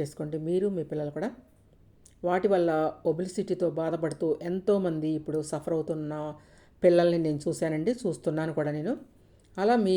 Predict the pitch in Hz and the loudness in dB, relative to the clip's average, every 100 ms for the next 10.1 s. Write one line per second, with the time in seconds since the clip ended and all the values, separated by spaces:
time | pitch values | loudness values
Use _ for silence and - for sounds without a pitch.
0 | 180 180 180 185 180 165 170 170 165 175 | 2 4 4 4 2 -2 -2 0 0 4
1 | 170 170 160 156 156 180 185 196 190 185 | 2 2 -2 -4 -2 -2 -2 -2 0 0
2 | 175 165 175 185 165 147 165 160 160 165 | 0 -4 -2 -2 -2 0 -2 -2 -2 -2
3 | - - - 180 175 196 185 180 180 190 | -8 -20 -6 -2 2 2 4 4 4 2
4 | 175 165 160 147 175 226 220 220 220 226 | 0 -4 -2 -2 0 0 2 2 2 0
5 | 208 247 233 233 220 214 220 294 254 156 | 2 0 2 0 0 -2 -2 -2 0 0
6 | 165 185 196 190 175 185 214 240 185 180 | 0 0 0 -4 -4 -2 -2 0 -2 -2
7 | 156 165 185 156 165 - - - - _ | -6 0 2 2 -2 -12 -20 -20 -20 _
8 | _ _ _ _ _ _ - _ _ _ | _ _ _ _ _ _ -20 _ _ _
9 | - 202 208 214 214 180 196 156 151 113 | -6 0 2 2 2 2 2 0 -2 -6